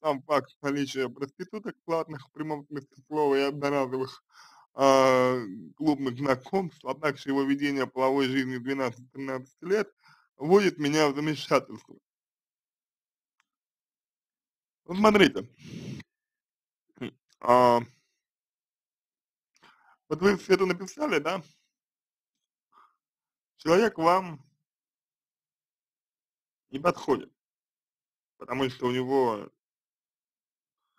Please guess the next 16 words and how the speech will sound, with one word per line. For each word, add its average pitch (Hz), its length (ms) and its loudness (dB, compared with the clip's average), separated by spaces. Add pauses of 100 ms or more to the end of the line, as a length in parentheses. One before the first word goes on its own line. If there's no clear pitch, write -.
(600)
другие 151 400 2
культурные, 131 760 -4 (600)
а, 104 580 -14 (380)
нормы, 175 400 -4
да, 151 220 -2
другие 135 360 -4
культурные 117 760 -12 (1600)
взгля-, 156 400 2
взгляды. 151 680 -2 (920)
А 113 400 -6
человек 160 680 -2 (1300)
по-другому 147 500 -2
видит, 120 400 -4 (200)
а, 110 320 -10
то, 180 280 -2
что 117 340 -6